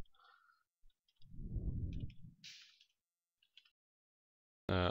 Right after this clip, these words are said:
адрес для скачивания, э,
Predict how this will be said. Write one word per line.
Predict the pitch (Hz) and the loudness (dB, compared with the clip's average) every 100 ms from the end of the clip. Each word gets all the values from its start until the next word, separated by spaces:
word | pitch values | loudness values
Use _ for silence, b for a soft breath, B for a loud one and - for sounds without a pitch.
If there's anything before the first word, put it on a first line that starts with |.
| - | 8
адрес | 104 90 90 92 - | 8 10 8 6 2
для | - 90 92 | 4 8 10
скачивания, | 87 - 156 - 117 101 95 87 87 - b b b b _ - | 10 10 10 10 6 6 4 4 0 -4 b b b b _ -4
э, | 85 80 80 | 0 2 2